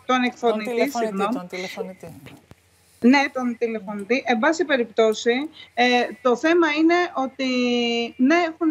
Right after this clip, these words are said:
Speaker 1: γίνει παραλήψεις. Τι να, μα το, είναι κάτι το οποίο δεν, δεν επιδέχεται αμφιβολίας. Θα κριθεί βεβαίως από την ένορκη διοικητική εξέταση. Έχουν, ε, αποδοθεί και ποινικές ευθύνες, μην ξεχνάμε, ε, και σε, σε, σχεδόν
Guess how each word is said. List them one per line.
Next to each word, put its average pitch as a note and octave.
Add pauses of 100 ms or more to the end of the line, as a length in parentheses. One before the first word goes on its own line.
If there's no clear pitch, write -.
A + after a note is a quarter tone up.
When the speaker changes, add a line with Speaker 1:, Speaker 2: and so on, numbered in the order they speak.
(120)
Speaker 1:
γίνει E4
παραλήψεις. C4+
Τι D#4
να, E4 (440)
μα A3+
το, B3 (320)
είναι D#4
κάτι D#4+
το D4+ (520)
οποίο D4+
δεν, F4+ (120)
δεν E4+
επιδέχεται D4+
αμφιβολίας. F#3
Θα B3
κριθεί D#4
βεβαίως C#4 (160)
από B3
την A#3+
ένορκη C4+
διοικητική G#3+
εξέταση. C4 (260)
Έχουν, F#4
ε, E4 (420)
αποδοθεί A#3+
και E4+
ποινικές D4+
ευθύνες, C4+
μην A#3+
ξεχνάμε, A#3 (440)
ε, A3+
και D4+
σε, A#3+
σε, A3+
σχεδόν C#4